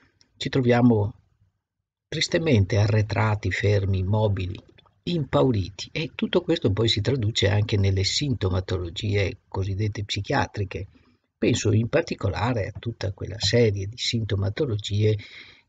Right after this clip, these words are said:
che si trovano sotto la voce depressione, ansia,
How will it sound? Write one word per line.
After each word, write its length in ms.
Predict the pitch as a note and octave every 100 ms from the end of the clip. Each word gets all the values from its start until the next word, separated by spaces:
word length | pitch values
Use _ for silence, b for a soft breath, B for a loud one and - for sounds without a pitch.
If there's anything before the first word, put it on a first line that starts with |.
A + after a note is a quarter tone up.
| -
che 380 | E3 C#3+ B2 A#2+
si 200 | - -
trovano 420 | B2+ B2+ C3+ A#2
sotto 360 | - C3 -
la 120 | A2+ B2
voce 500 | G2+ G2 F#2+ - -
depressione, 960 | G#2 B2 - B2+ - G2 G2 G2 G#2 -
ansia, 720 | - A2 G2+ G2+ - A2 A#2+